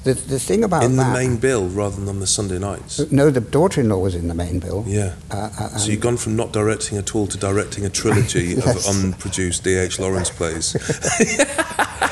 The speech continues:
Speaker 1: Well, uh, before that, you see, no, one way I got out of it all, now I'm
Speaker 2: Yeah.
Speaker 1: thinking of it, was that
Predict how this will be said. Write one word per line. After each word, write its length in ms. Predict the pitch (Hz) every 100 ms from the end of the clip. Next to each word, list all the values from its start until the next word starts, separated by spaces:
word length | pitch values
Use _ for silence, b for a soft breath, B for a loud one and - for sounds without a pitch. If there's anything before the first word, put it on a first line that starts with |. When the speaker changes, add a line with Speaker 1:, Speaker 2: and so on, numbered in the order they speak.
| -
Speaker 1:
Well, 200 | 151 180 -
uh, 180 | 147 -
before 540 | 156 170 190 220 233 180
that, 320 | 95 92 -
you 100 | 117
see, 320 | - 117 113 - -
no, 160 | 139
one 280 | 117 165 240
way 160 | 175 131
I 140 | 123
got 220 | 120 110
out 220 | 117 107
of 100 | 101
it 160 | 90 -
all, 200 | - 98
now 120 | 98
I'm 140 | 98 98
Speaker 2:
Yeah. 60 |
Speaker 1:
thinking 360 | 101 107 95 80
of 60 | 85
it, 260 | 87 98
was 220 | 120 117
that 200 | - 123